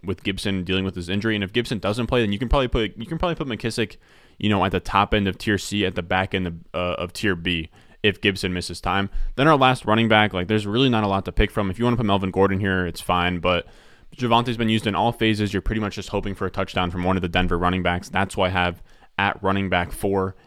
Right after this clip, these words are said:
in Cleveland. Now, that's gonna do it for us today, fellas. Now, I appreciate you sticking around. I gotta, I'm gonna hop off of here,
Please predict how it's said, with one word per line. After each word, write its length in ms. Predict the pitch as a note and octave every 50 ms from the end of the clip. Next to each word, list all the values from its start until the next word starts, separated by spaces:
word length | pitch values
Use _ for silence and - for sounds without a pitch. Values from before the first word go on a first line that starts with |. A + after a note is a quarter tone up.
| - - -
in 160 | - A2 A2+ G2+
Cleveland. 380 | F#2 - A2 G#2+ G2 G#2 G2
Now, 100 | F#2 F2+
that's 220 | F#2+ G2 G#2+ - -
gonna 160 | A#2 G#2+ G2
do 220 | F#2+ A2 G#2 G#2
it 140 | G#2 - - - - - - - -
for 340 | - - - A#2 A2+ A#2 A#2
us 140 | A2+ - -
today, 380 | - G#2+ G2+ - G#2+ G#2+ G#2+
fellas. 640 | G#2 - - G#2 G2+ G2 G2+ G2+ G2 - - - - - - - - - - - - - - - - - - - - - _ _ _ _ _ _ - - - - - - _ - - _ _ _ _
Now, 380 | - G2 F2+ F2+ F2 F2+ F2 - _ _ _ _ _ _
I 100 | - F#2
appreciate 340 | F#2 - - A2 G#2 - G#2+
you 100 | G2 G2+
sticking 320 | G2 - A2+ G2+ - A2 G2
around. 600 | F#2 F#2 F#2 F#2 F#2 F#2 F#2 F2+ F2 - - - _ _ _ _ _ _ _ _ - - - - _ _ _ _
I 120 | - - F#2+
gotta, 380 | F#2 G#2 G2+ G2 F#2+ F2+ E2 -
I'm 100 | - G#2
gonna 180 | G#2 G2+ G2 F#2
hop 240 | G#2 G#2 G#2 - -
off 140 | G#2+ G2
of 120 | G#2 F#2 -
here, 360 | - A2+ A2+ A2 A2 A2 -